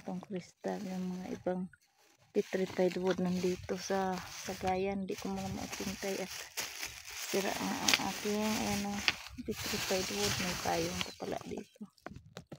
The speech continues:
Yan. Hmm. Yan, tatawid muna ako. Yapsay! Basa ang aking medyas.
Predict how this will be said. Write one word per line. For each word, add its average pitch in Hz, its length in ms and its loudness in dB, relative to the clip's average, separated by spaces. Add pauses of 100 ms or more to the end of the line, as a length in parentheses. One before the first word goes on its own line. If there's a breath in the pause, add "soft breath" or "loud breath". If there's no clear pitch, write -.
(520)
Yan. - 220 -12 (2250)
Hmm. 208 180 -2 (4000)
Yan, 175 160 -4
tatawid 165 560 2
muna 170 240 2
ako. 175 240 -2 (1080)
Yapsay! 226 880 8
Basa - 320 4
ang 190 240 -4
aking 196 320 -4
medyas. 185 560 -4